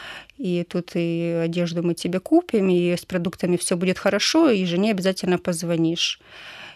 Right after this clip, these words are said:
И, м, это подтверждается, этот ультиматум подтверждается еще тем фактом, что после того, как Влад на суде шестого апреля заявил о пытках,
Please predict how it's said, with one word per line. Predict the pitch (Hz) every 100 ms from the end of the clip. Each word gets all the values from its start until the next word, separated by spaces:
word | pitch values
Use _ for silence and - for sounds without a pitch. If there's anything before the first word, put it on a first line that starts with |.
| _ _
И, | 202 202 196 190
м, | 180 175 -
это | 196 196
подтверждается, | 185 - 175 185 185 180 - - 180 175
этот | 190 185 -
ультиматум | 185 202 196 185 175
подтверждается | 170 170 180 170 180 175 175 185
еще | 170 180
тем | - 185
фактом, | - 247 - 214 196
что | - - 185 175
после | - 185 - 190 180 175 - - - - -
того, | 202 190
как | - -
Влад | 196 185 190
на |
суде | - 175 185
шестого | - 180 - 185 180
апреля | 175 - 190 185 180 175 170 -
заявил | 175 185 180 180 175
о |
пытках, | - 262 320 - 180 - -